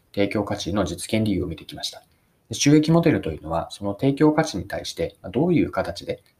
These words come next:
誰から、どのタイミングで、どういう方法で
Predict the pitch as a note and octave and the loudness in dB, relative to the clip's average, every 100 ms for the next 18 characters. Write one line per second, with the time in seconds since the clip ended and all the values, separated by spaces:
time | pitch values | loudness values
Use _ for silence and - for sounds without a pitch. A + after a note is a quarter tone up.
0 | - C#3 - - - E2 - _ _ F2 | -2 2 4 2 -2 -2 -4 _ _ 0
1 | B2 - E2+ D2+ D2 E2 F2 E2 _ _ | 2 2 0 -8 -10 -6 -4 -4 _ _
2 | - - F3+ A#2 F2+ - - F2 G2 A2+ | -10 -2 2 2 0 -4 -8 -6 -2 -2